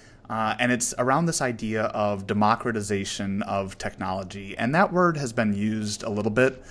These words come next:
uh, in the past. I think it's sometimes been used almost synonymously with consumerization.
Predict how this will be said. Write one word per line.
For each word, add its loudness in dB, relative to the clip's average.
uh, 0
in 4
the 0
past. 4
I 6
think 2
it's 2
sometimes 2
been 6
used 4
almost 4
synonymously 6
with 4
consumerization. 2